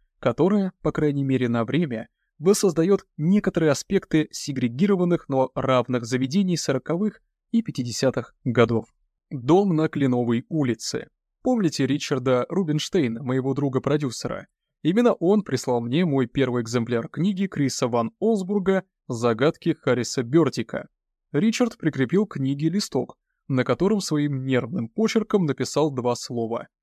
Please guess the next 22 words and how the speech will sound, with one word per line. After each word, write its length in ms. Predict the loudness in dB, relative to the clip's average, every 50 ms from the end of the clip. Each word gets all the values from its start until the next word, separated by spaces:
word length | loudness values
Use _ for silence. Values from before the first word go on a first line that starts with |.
| _ _ _ _ _
«Тебе 460 | -4 -2 -2 0 2 2 0 0 0 _ _ _ _
понравится». 760 | 0 0 2 2 2 0 -2 -2 -6 -10 -12 -10 -10 -10 -12 _ _ _ _ _ _ _ _ -4
И 120 | -2 -2
действительно, 800 | -2 0 -2 -2 -2 -2 -2 -2 0 0 -2 -2 -2 -6 -8 -12 _ _ -4
этого 340 | -2 -2 0 2 2 0 0
вполне 380 | 2 0 0 0 0 -2 -4
хватило. 600 | -2 -2 -2 -2 -2 -2 -2 -2 -2 -2 -6 -8 _ _ _ _ _ _ -8
Мне 420 | -6 -2 -2 0 0 0 0 -2 -4 _ _ _
понравилось. 800 | 0 0 2 2 2 0 -2 -2 -6 -8 -10 -12 -14 -14 -14 _ _ _ _ _ _ _ _ _ _ _
Книга 320 | -2 0 0 2 2 2
состоит 320 | 0 0 -2 -2 0 0
из 100 | 0 0
рисунков, 540 | 0 0 0 0 -2 -4 -2 -2 -4 -4 _ _ -4
названий 580 | 0 2 2 2 2 2 0 2 2 0 -2
и 140 | -2 -4 -4
подписей, 600 | -4 -2 -4 -4 -2 -2 -6 -4 -2 -4 -4 -4 -4
выполненных 760 | -2 0 0 2 4 2 2 4 2 2 2 2 0 0 -6 -8
упомянутым 680 | -4 0 0 0 0 0 -2 -2 2 2 2 2 2
на 100 | 0 -2
титульном 400 | -4 -4 -4 -2 -2 -2 -2 -2
листе 320 | -2 -4 -4 -2 -2 -2
мистером 540 | 0 -2 -4 -6 -4 -4 -2 0 0 -2